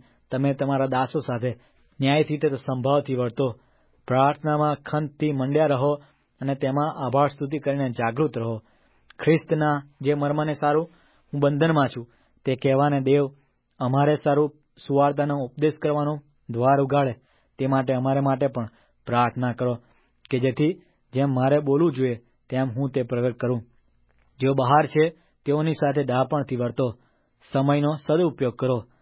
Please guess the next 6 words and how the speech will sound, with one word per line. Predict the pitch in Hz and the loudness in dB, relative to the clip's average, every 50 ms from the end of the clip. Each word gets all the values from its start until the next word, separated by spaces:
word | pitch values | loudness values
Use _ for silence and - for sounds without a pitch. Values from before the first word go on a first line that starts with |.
| _ _ _ _ _ - | _ _ _ _ _ -6
તમારું | 127 127 135 139 139 139 139 | -4 0 0 2 2 2 0
બોલવું | 139 135 139 147 156 127 | 0 0 2 2 0 -2
હંમેશા | 123 135 147 151 139 - 156 151 151 - _ _ _ _ _ - | -2 -2 -2 -2 -2 -2 -2 -4 -4 -6 _ _ _ _ _ -4
કૃપાયુક્ત, | - 143 139 143 156 151 156 156 156 - _ _ _ - - | -2 -2 0 2 2 4 4 2 0 -4 _ _ _ -8 -2
સલૂણ | 139 139 147 160 170 170 143 | 0 2 2 2 2 2 2
હોય, | 139 156 160 165 | 2 0 0 0